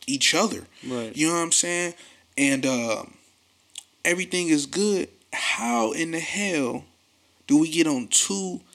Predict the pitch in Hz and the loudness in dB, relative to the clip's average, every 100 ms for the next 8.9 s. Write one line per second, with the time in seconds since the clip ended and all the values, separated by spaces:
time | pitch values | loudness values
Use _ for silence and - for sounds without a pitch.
0 | - - 135 - 196 170 156 147 170 170 | -8 -6 -4 -4 -4 -2 -4 -2 -2 -2
1 | 151 135 - 170 175 156 151 139 127 123 | -4 -4 -2 0 0 0 2 2 0 -4
2 | 113 - _ _ _ _ _ _ 113 104 | -4 -8 _ _ _ _ _ _ -14 -12
3 | 92 101 180 202 170 147 147 175 165 - | -12 -4 0 0 0 0 0 0 0 -2
4 | - 190 170 151 143 123 - _ _ _ | 0 0 0 2 2 0 -4 _ _ _
5 | _ _ _ _ _ _ _ _ _ 151 | _ _ _ _ _ _ _ _ _ 0
6 | 165 160 156 156 - 123 135 160 151 120 | 4 4 4 2 0 2 4 6 4 4
7 | 113 - - _ _ _ _ _ _ 139 | 0 -2 -4 _ _ _ _ _ _ 0
8 | 139 135 165 143 120 123 147 120 | 0 2 0 0 0 0 0 -2